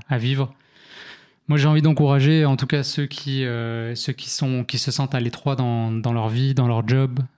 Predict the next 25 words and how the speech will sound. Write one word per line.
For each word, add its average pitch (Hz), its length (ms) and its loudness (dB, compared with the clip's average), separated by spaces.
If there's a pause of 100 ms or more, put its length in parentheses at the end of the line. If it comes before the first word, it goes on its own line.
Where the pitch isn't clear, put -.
(140)
euh, 117 340 -4 (560)
peu 135 120 0
importe. 123 460 -2 (160)
En 117 100 -2
fait, - 260 -6
je, - 80 -8 (1120)
la 123 80 0
vie 123 160 -2
est 131 60 -4
trop - 180 -4
généreuse 127 420 -2
pour, 120 280 -2
euh, 113 220 -2
pour 120 120 -6
se - 80 -8
faire 117 140 -4
chier. - 180 -4
Franchement, 120 360 -4
il 120 80 -2
faut, 117 360 -4 (640)
il 135 60 -10
faut - 120 0
croquer - 300 -2
dedans, 135 200 0
là. 120 160 -2